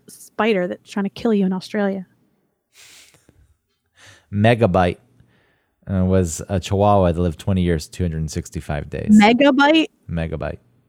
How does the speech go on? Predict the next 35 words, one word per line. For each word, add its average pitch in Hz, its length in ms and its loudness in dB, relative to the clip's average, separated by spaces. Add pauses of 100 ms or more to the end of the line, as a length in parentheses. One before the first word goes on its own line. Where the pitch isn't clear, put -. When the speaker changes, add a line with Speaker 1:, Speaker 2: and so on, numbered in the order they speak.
(300)
Speaker 1:
That's - 200 -10
the 185 140 -4
stupidest - 1120 0
dog 185 300 -4
name. 180 420 -4 (560)
Speaker 2:
And 90 140 -10
what 90 100 0
Speaker 1:
I 92 40 2
Speaker 2:
about 143 140 2
Speaker 1:
hope 269 120 2
the - 180 2
owner 240 260 6 (160)
also 208 300 4
died 180 300 2
that 196 180 -2
day. 180 340 -6 (240)
Speaker 2:
what 107 140 2
about 98 260 2
Piccolo? 85 500 -2 (340)
You 92 80 -4
like 90 140 -2
the 90 60 -4
name 90 160 0
Piccolo 120 440 2
for 123 180 -4
a 113 80 -2
dog? 123 220 -4 (840)
Speaker 1:
Yeah, 320 220 -4 (280)
a 285 40 -6
little 302 160 -2
bit. 214 180 0 (1300)
Speaker 2:
What 107 120 2
about 98 260 0
Winston 104 540 0
Raw? 85 480 0